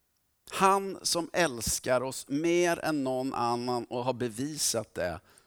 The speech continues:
det är han som dömer. Det är inte en sur gubbe,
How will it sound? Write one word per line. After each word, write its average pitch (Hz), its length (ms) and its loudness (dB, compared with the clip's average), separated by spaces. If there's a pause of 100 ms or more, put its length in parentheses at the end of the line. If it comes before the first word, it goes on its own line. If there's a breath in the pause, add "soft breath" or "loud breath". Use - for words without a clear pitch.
(560 soft breath)
det - 80 -12
är 117 100 -10
han - 400 -8 (460)
som - 240 -18
dömer. - 460 -20 (1300)
Det - 80 -6
är 90 100 -6
inte 107 520 -6 (420 soft breath)
en 104 180 -8
sur 90 340 -4
gubbe, 80 580 -8